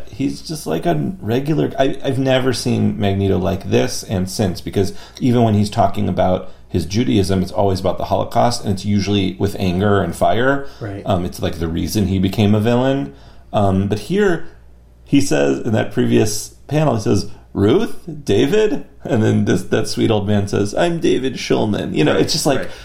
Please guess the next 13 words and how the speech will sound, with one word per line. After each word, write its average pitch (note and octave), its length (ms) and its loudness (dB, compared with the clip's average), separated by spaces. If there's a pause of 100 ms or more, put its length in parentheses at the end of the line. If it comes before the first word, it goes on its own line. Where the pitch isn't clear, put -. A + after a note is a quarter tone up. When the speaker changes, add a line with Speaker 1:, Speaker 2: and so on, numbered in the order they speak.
(180)
Speaker 1:
it's - 260 0
like, F#3 260 2
it, F#3+ 220 0 (100)
it, F3 240 2
it - 180 -2
could, F3 220 0
they D3 80 2
could B2+ 220 0
be A#2 120 4
at G2 140 0
Kiddish, E2 600 -4 (120)
you A#2 140 2
know. G2 400 2